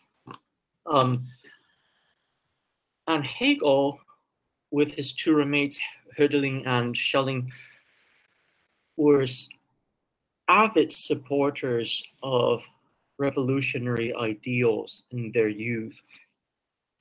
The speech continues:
Especially, um, the, the version espoused by Rousseau. Of course, Rousseau lived before the revolution,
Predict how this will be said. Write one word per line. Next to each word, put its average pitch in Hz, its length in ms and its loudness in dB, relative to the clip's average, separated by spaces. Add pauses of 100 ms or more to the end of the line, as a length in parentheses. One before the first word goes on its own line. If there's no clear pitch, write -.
(960)
Especially, 170 960 2 (320)
um, 127 480 4 (1900)
the, 151 120 8
the 147 160 4
version 147 560 4
espoused 123 560 -2
by 117 360 2 (220)
Rousseau. 123 420 4
Of 131 200 4
course, 147 240 6
Rousseau 143 320 2
lived 131 420 2
before 160 400 2
the 151 100 4
revolution, 123 640 -2